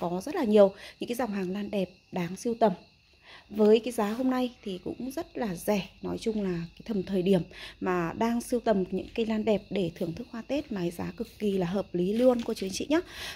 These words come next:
Và bên cơ sở lan rừng nhà em có ship hàng toàn quốc. Khi cô chú anh chị nhận hàng thì mới phải thanh toán trả tiền cho bên người phát hàng ạ. Giá em báo thì sẽ chưa bao gồm có phí vận chuyển.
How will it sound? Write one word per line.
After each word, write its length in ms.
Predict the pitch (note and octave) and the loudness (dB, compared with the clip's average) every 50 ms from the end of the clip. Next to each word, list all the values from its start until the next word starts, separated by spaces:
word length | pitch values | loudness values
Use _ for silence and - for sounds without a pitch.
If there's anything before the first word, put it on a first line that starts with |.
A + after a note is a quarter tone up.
| - - | -14 -4
Và 240 | G3 B3 B3 B3 B3 | 0 2 2 2 6
bên 220 | A#3 C#4+ D4 C#4 | 8 8 8 8
cơ 100 | C#4+ D4 | 4 2
sở 140 | C#4+ C4+ F#3 | 0 2 2
lan 140 | F#3+ G#3+ G#3 | 2 2 0
rừng 140 | A3 F#3+ | -2 -2
nhà 80 | F#3 G3 | 0 0
em 180 | G#3 A3 A3 G#3+ | 0 -2 -4 -2
có 320 | - F#3+ F3 E3+ E3+ F#3+ | 0 0 2 2 0 -2
ship 160 | - - E4 | -2 -2 0
hàng 120 | E4+ C4+ G3+ | 0 0 0
toàn 160 | G3+ F#3+ F#3 - | -2 -4 -2 2
quốc. 220 | C4 D#4+ E4 E4 | 2 0 0 0
Khi 260 | - - C#4+ C4 B3+ B3 | -4 -2 0 0 2 0
cô 60 | A#3 | 0
chú 120 | A3+ - G3 | -2 0 -2
anh 60 | F#3 | -2
chị 140 | - G3 - | -2 -4 -4
nhận 140 | A3 G#3 - | -4 -4 -4
hàng 280 | G3 G#3 G3+ G3 F#3+ F3 | -2 -2 -2 -2 -2 -2
thì 60 | F3+ | 0
mới 80 | F3 F3+ | 0 0
phải 220 | - - A3+ E3+ | 0 0 -2 0
thanh 140 | E3 G#3+ G#3+ | 0 -2 -2
toán 320 | G#3+ G#3 F#3 F3 F#3 A#3 C4+ | 0 0 0 0 0 -4 -4
trả 140 | - A#3 | -6 -8
tiền 240 | F3+ - G3+ F#3+ F#3+ | -2 0 0 0 0
cho 120 | F#3 A3 G3+ | 0 0 0
bên 120 | G3+ G#3 | 2 4
người 180 | G3+ G3 F3+ E3+ | 4 4 4 4
phát 180 | F3 C4+ - | 2 -4 -6
hàng 240 | D#4 C4 A3+ F#3+ F3+ | -4 -2 2 2 2
ạ. 80 | F#3 F3+ - - - - - - - - | 2 2 -2 -10 -16 -14 -14 -14 -14 -14
Giá 140 | - - B3 | 2 4 6
em 120 | C4 C#4 B3 | 6 8 8
báo 300 | G#3+ G3+ G3+ G#3 C4 D#4 | 10 10 10 10 10 8
thì 140 | D#4 C4+ | 6 2
sẽ 100 | A3+ - - | 0 0 0
chưa 140 | - C#4 B3 | 0 4 4
bao 100 | B3 A#3 | 8 8
gồm 160 | A3+ G#3 F3+ | 8 6 6
có 80 | - | 2
phí 160 | G3 - G3+ G#3+ | -2 -2 -2 -2
vận 120 | C4 - | -2 -4
chuyển. 220 | - - C4 G#3+ | 2 4 4 4